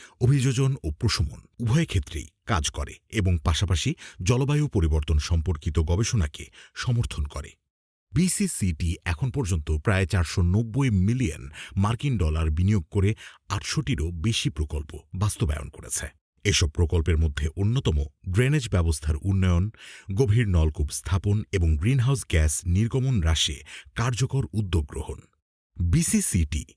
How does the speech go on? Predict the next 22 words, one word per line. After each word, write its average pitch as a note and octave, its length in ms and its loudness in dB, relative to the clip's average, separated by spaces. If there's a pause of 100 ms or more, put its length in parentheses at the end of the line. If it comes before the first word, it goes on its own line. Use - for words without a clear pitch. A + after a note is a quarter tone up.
(220)
লক্ষ A#2 360 0
লক্ষ D#3+ 240 0 (160)
গাছ D2 200 2 (100)
রোপণের E2+ 420 4
মাধ্যমে D#2+ 460 2 (420)
বনায়ন C3+ 420 4
কার্যক্রম E2 580 2 (160)
জোরদার A2 360 2
করেছে, - 380 -6 (260)
পাশাপাশি G#2 460 2 (220)
পরিবেশ E3 360 2
বান্ধব G#2 340 4 (160)
উন্নত C3 380 0
রান্নার G2 520 2
চুলা D#2 240 -2 (240)
বিতরণ F#2 400 2
করেছে, - 380 -6 (340)
যা E2+ 180 4 (340)
জ্বালানির A#2+ 440 2 (100)
অপচয় C#3 460 0
কমিয়ে C2+ 360 -6 (100)
এবং G2+ 240 4